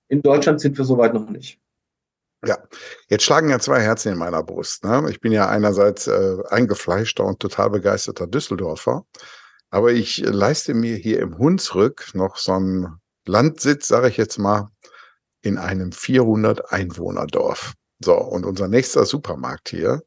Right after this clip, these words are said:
Speaker 2: der ist gut zehn Kilometer entfernt, also ohne Auto geht hier nichts. Und ich beobachte hier natürlich, ähm, dass ich hier total gerne bin. Und der Grund ist ganz einfach, ich bin hier somit einer der Jüngsten. So, fühle mich hier als Junior. Sprich,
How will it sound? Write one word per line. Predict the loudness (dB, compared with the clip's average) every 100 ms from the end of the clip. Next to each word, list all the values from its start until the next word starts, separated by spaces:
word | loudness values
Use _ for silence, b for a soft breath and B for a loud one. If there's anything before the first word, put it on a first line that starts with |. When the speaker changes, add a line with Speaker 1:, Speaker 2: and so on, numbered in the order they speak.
| -6
Speaker 2:
der | -4
ist | -6 -2
gut | -2 -2 -6 -4
zehn | 2 2
Kilometer | 2 2 2 2 0
entfernt, | -2 -2 0 2 2
also | 0 0
ohne | 2 2
Auto | 2 0 0
geht | -4 -6
hier | -6
nichts. | -2 -2 -2
Und | -4
ich | -4 -4
beobachte | -4 0 0 0 -6
hier | -4 -2
natürlich, | -2 -4 -6 -2 0 0 -6 B B B B B _ -8
ähm, | -2 0 2 2 2
dass | 2 2
ich | 0
hier | -2 0
total | 0 0 -2
gerne | 2 4 4
bin. | 4 2 2
Und | 0
der | 0
Grund | 2 2
ist | 2
ganz | 2 2
einfach, | 2 0 2 0
ich | 0
bin | 0
hier | 0
somit | 0 0 -2
einer | -2 -2
der | 0
Jüngsten. | 0 0 -2 -2 -4 -10 -14 -20 B B B _ -2
So, | 2 2
fühle | 4 2
mich | 2 2
hier | -2
als | -2
Junior. | 0 2 2 0 -2
Sprich, | -6 -2 -2 -2 -14 -16